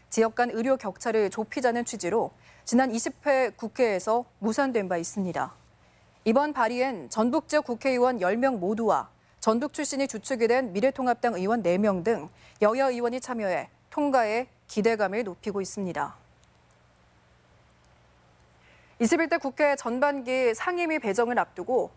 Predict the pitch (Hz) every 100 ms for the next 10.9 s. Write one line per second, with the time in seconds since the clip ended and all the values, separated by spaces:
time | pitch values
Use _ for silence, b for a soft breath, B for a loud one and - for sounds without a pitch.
0 | B B - 277 302 330 330 277 254 269
1 | 254 247 240 330 330 320 302 277 262 247
2 | 247 180 214 214 208 180 170 190 247 b
3 | b b 214 233 311 320 302 240 240 233
4 | 180 - - 311 320 - 233 247 233 180
5 | 208 202 170 165 - b b b b b
6 | b 294 277 302 262 359 - 320 320 233
7 | 262 277 254 247 233 - 240 247 247 247
8 | 202 - 202 190 202 196 - 277 269 190
9 | 226 165 - b b 262 247 320 254 240
10 | 269 240 220 247 277 294 269 196 147